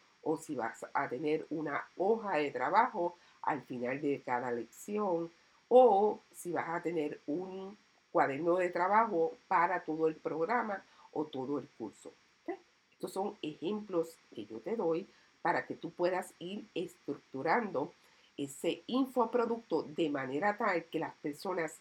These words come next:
no se abrumen al tomarlo y que definitivamente comiencen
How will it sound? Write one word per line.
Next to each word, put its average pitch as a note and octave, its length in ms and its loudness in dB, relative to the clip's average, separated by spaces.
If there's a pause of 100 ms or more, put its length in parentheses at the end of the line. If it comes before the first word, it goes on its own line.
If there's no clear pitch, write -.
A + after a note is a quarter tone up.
(100)
no A#2+ 340 -8
se - 140 -6
abrumen D3 520 -4
al C#3+ 120 -4
tomarlo D3 560 -4 (420)
y G#3 120 -8
que D#3+ 140 0
definitivamente F3+ 1120 -4 (280)
comiencen C4 800 0